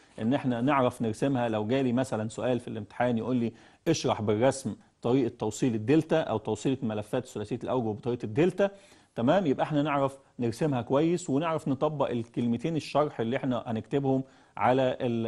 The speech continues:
الرسمة. طبعًا حضرتك وانت بتشرح هتقول: "يتم توصيل نهاية الملف الأول ببداية الملف التاني"، تمام؟ تعال نشوفها مع بعض كده، اهو ادي نهاية الملف الأول مع بداية الملف التاني.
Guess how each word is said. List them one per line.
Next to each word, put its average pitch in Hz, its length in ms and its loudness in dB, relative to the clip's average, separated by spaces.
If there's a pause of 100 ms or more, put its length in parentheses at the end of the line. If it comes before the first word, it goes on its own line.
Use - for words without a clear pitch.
(100)
الرسمة. 113 380 -2 (400)
طبعًا 170 220 4
حضرتك 151 440 -2
وانت 135 200 0
بتشرح 165 500 0
هتقول: 143 280 -2
"يتم 135 320 2
توصيل 123 440 0
نهاية 120 360 2
الملف 113 400 -2
الأول 113 400 0
ببداية 113 400 0
الملف 117 360 -2
التاني"، 190 460 2 (240)
تمام؟ 123 320 2
تعال 117 220 0
نشوفها 143 360 -2
مع 127 100 2
بعض 151 200 2
كده، 196 300 0 (260)
اهو 117 220 2 (260)
ادي 123 300 0
نهاية 117 380 2 (100)
الملف 117 400 -2
الأول 180 480 4 (280)
مع 131 240 6
بداية 127 420 4
الملف 117 400 0
التاني. 117 420 0